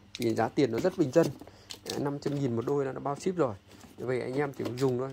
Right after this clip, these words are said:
Cái giá này là chúng tôi bảo hành cho anh em một năm. Đấy. Đánh cho bát hai mươi, bát hai lăm được hết. Đấy, ok nhá. Đấy,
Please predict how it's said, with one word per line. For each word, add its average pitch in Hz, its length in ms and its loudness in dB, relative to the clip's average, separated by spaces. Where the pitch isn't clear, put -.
Cái 139 80 -2
giá 127 200 0
này 143 120 -2
là 127 100 -4
chúng - 100 -8
tôi 147 100 0
bảo 104 220 0
hành 107 120 -4
cho 131 80 -6
anh 135 80 -4
em 139 120 -4
một 120 80 -4
năm. 156 200 0
Đấy. 127 340 0
Đánh 117 160 -4
cho 147 80 -2
bát 143 180 -4
hai 147 160 -4
mươi, 151 220 0
bát 143 100 -6
hai 147 140 -6
lăm 147 180 -4
được 131 100 -2
hết. 190 180 -2
Đấy, 117 260 -6
ok - 220 -4
nhá. 160 240 0
Đấy, - 300 -4